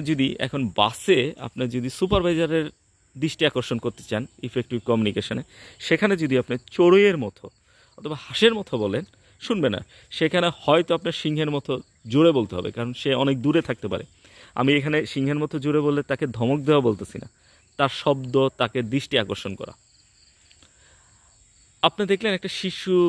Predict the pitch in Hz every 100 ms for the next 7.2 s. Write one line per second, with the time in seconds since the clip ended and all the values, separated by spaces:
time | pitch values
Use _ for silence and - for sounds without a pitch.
0 | 147 147 143 139 151 - 151 147 143 139
1 | 143 131 143 131 123 - 123 120 - _
2 | _ _ _ _ 139 160 - 165 131 123
3 | 101 92 90 - - - _ _ _ -
4 | - 165 170 165 151 160 - _ 120 151
5 | 143 151 165 147 156 147 139 120 127 131
6 | 123 113 113 - 117 117 104 - 95 -
7 | 92 82